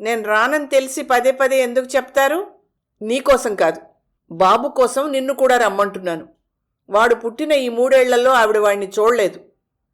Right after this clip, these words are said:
చూడాలని తహతహలాడుతోంది. పైగా ఆవిడ ఆరోగ్యం కూడా బాలేదు.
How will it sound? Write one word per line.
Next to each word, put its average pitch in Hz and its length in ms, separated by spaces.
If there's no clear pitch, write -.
చూడాలని 240 400
తహతహలాడుతోంది. 190 1040
పైగా 185 360
ఆవిడ 170 140
ఆరోగ్యం 202 520
కూడా 196 180
బాలేదు. 185 460